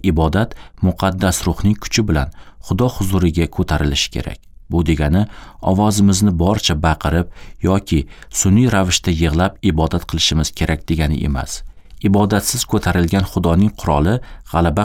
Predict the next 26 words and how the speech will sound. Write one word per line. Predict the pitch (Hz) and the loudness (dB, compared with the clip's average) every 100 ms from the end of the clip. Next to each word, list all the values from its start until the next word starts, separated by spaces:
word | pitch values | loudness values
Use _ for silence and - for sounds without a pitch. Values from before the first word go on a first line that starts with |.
| - | -2
qilish | 87 87 - | -2 -2 -4
uchun | - 80 80 | -4 -2 -2
yaramaydi. | 87 85 80 73 69 - - - - | 0 0 2 0 -2 -6 -14 -18 -20
Har | - 120 139 | -6 -2 0
bir | 139 | 2
masihiy | 113 98 - 87 131 127 | 2 2 2 0 0 -2
kishi | - 78 - | -2 -2 0
o'zi | 90 87 131 | 0 2 0
uchun | - - 69 - - - - | 0 -2 -4 -4 -16 -8 -2
qolaversa, | 80 82 98 - 127 123 - - - | 0 2 0 0 -2 -2 -8 -18 -2
boshqa | 98 - 135 110 | 0 2 2 2
birodarlar | 98 90 87 82 107 - | 2 2 2 2 0 -2
uchun | - 82 76 | -2 0 2
doimo | 82 98 107 135 143 - - - | 2 4 4 2 -2 -12 -20 0
ibodat | 110 87 82 82 80 - | 2 4 4 2 -2 -2
qilishi | 90 - 107 | 0 2 0
shart. | - 69 67 - - - - - - | 0 -2 -4 -14 -20 -20 -20 -20 -12
Har | - 131 123 | -2 0 2
doim | 107 98 85 | 2 4 4
degani | 85 80 78 104 120 - - | 2 2 2 2 -2 -10 -8
shayton | - - 92 - 110 | -4 -2 -2 0 -2
hujum | 113 - 113 107 - | 0 4 4 2 -2
qilsa | 78 - | -2 -2
ham, | - 73 71 - - - | -2 -2 -4 -12 -20 -6
qilmasa | 98 98 95 104 | 2 4 4 0
ham, | - 76 | -2 -4